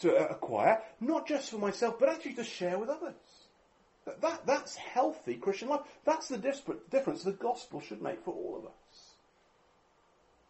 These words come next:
The aim is equality. Within the fellowship, there was no needy person. Paul says that to the Corinthians, "I want you to give to the Jewish Christians so that,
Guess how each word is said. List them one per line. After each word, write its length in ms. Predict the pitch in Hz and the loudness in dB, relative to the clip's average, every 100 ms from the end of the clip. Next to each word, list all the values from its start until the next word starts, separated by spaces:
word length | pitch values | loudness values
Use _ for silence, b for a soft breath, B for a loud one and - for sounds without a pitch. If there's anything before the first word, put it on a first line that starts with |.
| _ _ _ _ _ _ _ _ _ - | _ _ _ _ _ _ _ _ _ -4
The 160 | 170 - | -4 0
aim 420 | 190 123 190 311 - - _ _ _ | 2 2 4 2 0 -20 _ _ _
is 140 | 139 160 | 2 2
equality. 580 | 226 - 339 - 110 147 | 2 2 2 0 -6 2
Within 320 | 277 208 262 | 4 8 8
the 80 | 277 | 6
fellowship, 440 | - 233 233 - | 4 4 4 4
there 100 | 170 | 2
was 100 | 139 | 2
no 280 | 151 190 233 | -2 -2 -2
needy 260 | 233 226 214 | -2 -2 -6
person. 400 | 208 196 - 113 _ _ _ _ _ _ _ _ _ | -8 -10 -12 -18 _ _ _ _ _ _ _ _ _
Paul 140 | 240 226 | 0 2
says 140 | 208 | 6
that 200 | 196 - - - | 4 2 -8 4
to 100 | 208 | 6
the 80 | |
Corinthians, 300 | - 220 185 | 8 6 6
"I 60 | 202 | 6
want 180 | 233 226 | 4 2
you 80 | 196 | -2
to 80 | |
give 240 | 170 269 269 | -2 0 0
to 80 | 233 | -2
the 100 | 226 | -6
Jewish 340 | 262 277 269 | -4 -4 -2
Christians 440 | - 262 214 175 | -2 -2 0 0
so 80 | 214 | 8
that, 220 | 214 - | 8 8